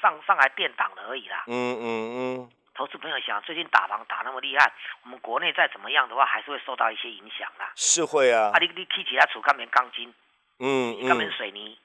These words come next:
Speaker 2: 都要啊。
Speaker 1: 啊，因为国际钢价大涨嘛，所以我们工-，
Speaker 2: 嗯。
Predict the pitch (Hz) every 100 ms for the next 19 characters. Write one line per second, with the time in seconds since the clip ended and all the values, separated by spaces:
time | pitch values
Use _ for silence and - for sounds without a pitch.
0 | _ _ - 143 147 143 127 113 107 113
1 | - 175 233 202 196 190 202 156 - 165
2 | - 101 98 101 185 120 123 117 104